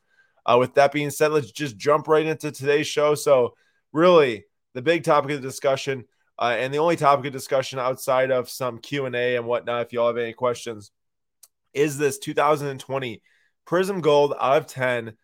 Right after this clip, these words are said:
P S A nine Tom Brady sale that went down. What's up, Bazooka Tom? How we doing? Edwin, how we doing? Uh, it's crazy because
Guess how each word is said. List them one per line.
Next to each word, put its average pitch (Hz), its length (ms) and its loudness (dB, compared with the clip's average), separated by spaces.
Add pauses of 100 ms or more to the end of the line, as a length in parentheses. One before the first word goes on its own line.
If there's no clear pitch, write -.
(280)
P 147 160 -2
S 147 160 0
A 139 120 -2
nine 117 380 -4
Tom 113 300 -6
Brady 104 200 -8
sale 104 280 -6
that 101 100 -4
went 104 160 -10
down. 107 160 -6
What's 135 140 -4
up, 185 100 6
Bazooka 143 340 -8
Tom? 139 240 0
How 139 140 0
we 143 60 -4
doing? 143 280 -4
Edwin, 135 300 -4
how 131 140 -2
we 135 60 -8
doing? 135 320 -2 (540)
Uh, 120 440 0 (320)
it's 165 180 -4
crazy 139 380 -2
because 117 500 -6